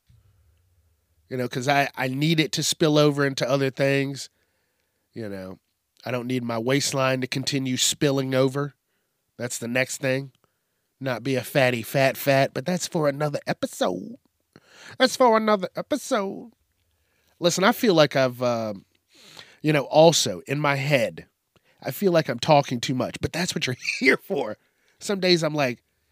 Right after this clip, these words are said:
"Dude, you're just rambling too much." But then I go, "Shut the fuck up."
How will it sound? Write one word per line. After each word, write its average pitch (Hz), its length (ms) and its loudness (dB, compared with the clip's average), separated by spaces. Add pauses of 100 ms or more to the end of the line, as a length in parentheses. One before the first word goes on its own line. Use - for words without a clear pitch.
(220)
"Dude, 196 200 0
you're 247 120 0
just 226 180 2
rambling 151 600 2
too 139 160 -6
much." 160 440 -10 (1120)
But 143 120 -4
then 160 120 0
I 151 80 2
go, 135 380 -2 (500)
"Shut - 380 -2
the 247 60 -2
fuck 262 260 0
up." 269 220 -2